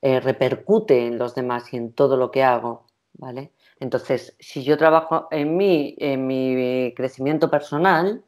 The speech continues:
eso directamente va a inf-, va, va, va a manifestarse en el crecimiento profesional. Se va a poner ahí latente. Y además,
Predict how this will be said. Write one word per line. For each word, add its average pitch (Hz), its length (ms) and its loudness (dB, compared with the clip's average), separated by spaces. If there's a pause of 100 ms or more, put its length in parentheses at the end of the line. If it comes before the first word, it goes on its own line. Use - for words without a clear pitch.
(460)
eso 196 420 0
directamente 190 600 -4
va 180 140 0
a 185 40 0
inf-, 180 520 -2
va, 185 180 2
va, 139 320 -2
va 147 220 0
a - 20 0
manifestarse 196 760 -2
en 135 100 -2
el 120 140 -4
crecimiento 127 500 -6
profesional. 120 680 -6 (580)
Se - 180 -2
va 143 80 8
a 151 80 2
poner 180 440 0
ahí 156 580 -2
latente. 127 680 -6 (360)
Y 175 160 6
además, 214 720 2